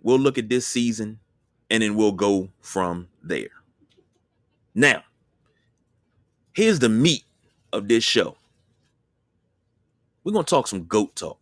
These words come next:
real quick. Cade Cunningham, recent draft pick in the N B A, uh, made some, some, some, some comments. Now, Cade Cunningham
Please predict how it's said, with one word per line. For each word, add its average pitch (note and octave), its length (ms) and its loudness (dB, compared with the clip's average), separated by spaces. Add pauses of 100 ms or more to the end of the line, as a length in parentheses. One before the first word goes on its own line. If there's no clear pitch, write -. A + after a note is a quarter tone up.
real F2 180 -6
quick. - 240 -14 (1500)
Cade E3+ 320 2
Cunningham, G#2+ 560 -2 (920)
recent A#2+ 400 -2
draft A#2 400 0
pick - 260 -2 (600)
in G#2+ 120 -2
the - 120 -6
N A2 160 0
B G2+ 200 0
A, F#2+ 680 -4
uh, F#2+ 500 0 (1800)
made G#3 300 2
some, D3 400 0 (260)
some, A#2+ 260 -4
some, A2+ 360 -2 (200)
some G#2+ 200 -6
comments. G#2 720 -4
Now, G#2+ 180 -2
Cade A3 320 2
Cunningham A#2+ 760 2